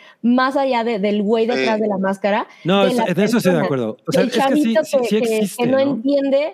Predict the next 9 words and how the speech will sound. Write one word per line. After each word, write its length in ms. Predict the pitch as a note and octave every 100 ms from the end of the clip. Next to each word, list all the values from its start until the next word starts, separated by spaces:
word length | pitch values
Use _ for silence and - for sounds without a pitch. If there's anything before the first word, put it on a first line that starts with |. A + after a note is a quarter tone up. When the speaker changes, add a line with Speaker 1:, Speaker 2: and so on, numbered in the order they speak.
| -
Speaker 1:
que 80 | D4+
incluso, 680 | D4 C#4+ D#4+ F4 F4+ F4 E4+
o 20 |
sea, 140 | B3+ G#3+
te 100 | G#3+
lo 80 |
muestran 400 | G#3+ A#3 A#3 C#4
el, 200 | B3 F#3+ - _ _ _ _ _ _ _ _ -
pues, 320 | D4+ -